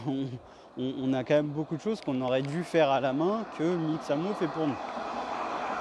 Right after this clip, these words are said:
Mais il n'empêche que ça permet quand même de faire les choses rapidement, de tester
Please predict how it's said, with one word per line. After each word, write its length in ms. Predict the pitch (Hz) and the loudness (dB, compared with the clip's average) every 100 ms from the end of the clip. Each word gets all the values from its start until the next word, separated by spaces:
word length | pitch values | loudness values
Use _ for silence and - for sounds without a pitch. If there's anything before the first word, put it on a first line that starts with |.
| - | 4
Mais 280 | 165 226 226 | 6 8 6
il 120 | 170 | 6
n'empêche 500 | 156 139 170 208 - | 4 4 2 2 0
que 440 | 170 170 180 156 131 | 2 4 6 4 4
ça 120 | 143 | 0
permet 320 | 139 147 160 | 0 2 2
quand 160 | 156 175 | 2 2
même 180 | 202 160 | 4 0
de 60 | |
faire 220 | 139 160 139 | -2 0 0
les 100 | 131 | -2
choses 260 | 156 156 | -2 -2
rapidement, 680 | 120 131 - 120 123 165 214 | 0 -2 -2 -6 -2 0 0
de 120 | 190 135 | -2 -4
tester 600 | 139 127 - 147 170 | -4 -6 -4 -2 0